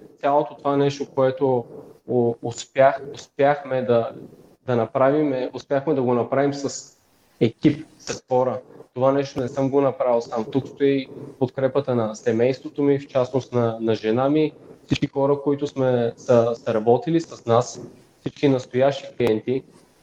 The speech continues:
И именно благодарение на тяхната насока, тяхната подкрепа,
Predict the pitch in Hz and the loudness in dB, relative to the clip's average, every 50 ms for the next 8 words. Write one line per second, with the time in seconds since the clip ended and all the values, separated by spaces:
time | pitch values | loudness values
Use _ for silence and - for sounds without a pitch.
0 | _ - 127 127 127 127 123 127 139 139 156 156 160 156 - 156 139 139 123 127 | _ -8 -2 0 0 0 0 0 0 0 2 2 2 0 0 0 -2 0 0 0
1 | 120 123 123 131 139 143 143 143 139 135 127 123 120 117 - - - 131 123 - | 0 0 0 0 0 0 2 0 0 -2 -2 -4 -6 -6 -8 0 0 0 2 2
2 | 151 139 - 139 131 120 117 117 - - 139 139 - - - - 131 127 143 139 | -2 -2 -2 -2 -2 -2 -2 -2 2 2 2 2 2 -4 0 0 0 0 0 -2
3 | 131 127 - - - - - - 127 135 139 - - 143 147 | -4 -4 -12 -12 -16 -18 -14 -4 -2 -2 -2 0 0 -2 -2